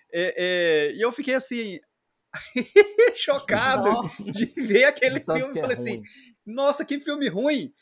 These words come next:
Speaker 1: Só que eu tenho o D V D, eu já assisti ele umas cento e cinquenta vezes. Então, é, é, assim, e se, se puder, eu vou assistir ele mais umas, umas quinhentas vezes ainda. Ele é, é, é, eu tô até lendo aqui, ele é reconhecido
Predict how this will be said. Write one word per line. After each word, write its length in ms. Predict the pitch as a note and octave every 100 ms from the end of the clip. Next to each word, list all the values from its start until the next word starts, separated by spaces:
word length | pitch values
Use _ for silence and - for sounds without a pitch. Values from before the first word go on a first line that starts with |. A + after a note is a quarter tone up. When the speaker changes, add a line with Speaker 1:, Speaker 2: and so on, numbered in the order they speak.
| _ _
Speaker 1:
Só 160 | -
que 80 | -
eu 80 | C4+
tenho 280 | B3+ A3 G#3+
o 20 |
D 120 | G#3+
V 160 | G3 E3+
D, 120 | C#3+ F3
eu 80 | F#3
já 80 | A3+
assisti 320 | A3+ - G#3+
ele 140 | G3+
umas 240 | G3+ F#3+ -
cento 160 | D4
e 20 | D4
cinquenta 380 | G#3+ G3+ F#3+ D3
vezes. 640 | C3+ D3+ F3 E3+ - _ _ _ _ _
Então, 460 | F3 A3+ B3 A#3+ G3
é, 400 | D#3 E3 F3+ D3+
é, 20 | F3+
assim, 420 | - G3+ F#3 D#3
e 140 | A#3
se, 160 | G#3+ D4+ B3+ A3 -
se 200 | - A#3
puder, 300 | B3+ F3+ G#3
eu 100 | A#3
vou 120 | A3
assistir 320 | A3+ - -
ele 180 | G3+ G3+ _ _ _ _
mais 200 | D#3+ F#3+
umas, 240 | G#3+ F3 C#3 E3+
umas 340 | F#3+ E3+ -
quinhentas 440 | - G3 A#3+ - D#3+
vezes 240 | E3+ D3+
ainda. 420 | D3 D#3+ G3+ G#3 _ _ _ _ _ _ -
Ele 340 | F#3 G#3+ A3+
é, 340 | A3 A3 F#3 -
é, 340 | F3+ F#3 E3 E3+ D#3
é, 40 | D3+
eu 40 |
tô 80 | G#3
até 180 | G#3 B3+
lendo 240 | G#3 G3+
aqui, 400 | E3+ A3 A#3 -
ele 200 | F#3 G#3
é 40 | G3+
reconhecido 560 | G#3+ A#3 G#3+ - A3+